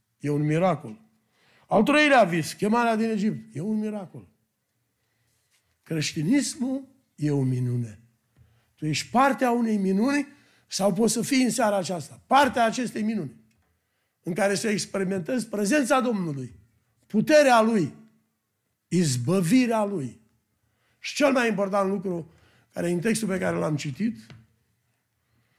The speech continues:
și dacă vă uitați mai înainte despre Elizabeta și, uh, Zaharia, este că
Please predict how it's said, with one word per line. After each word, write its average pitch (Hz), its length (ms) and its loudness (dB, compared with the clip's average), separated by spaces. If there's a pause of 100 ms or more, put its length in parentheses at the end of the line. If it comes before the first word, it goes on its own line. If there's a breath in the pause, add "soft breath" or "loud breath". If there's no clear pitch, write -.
(460)
și - 180 -14
dacă 156 220 -4
vă 151 80 -2
uitați 156 360 -2
mai 175 160 -4
înainte 185 760 -6
despre 156 420 -10
Elizabeta 151 640 -6
și, - 180 -10
uh, 127 340 -8 (1700)
Zaharia, 143 520 -4
este 165 300 -4
că 139 280 -6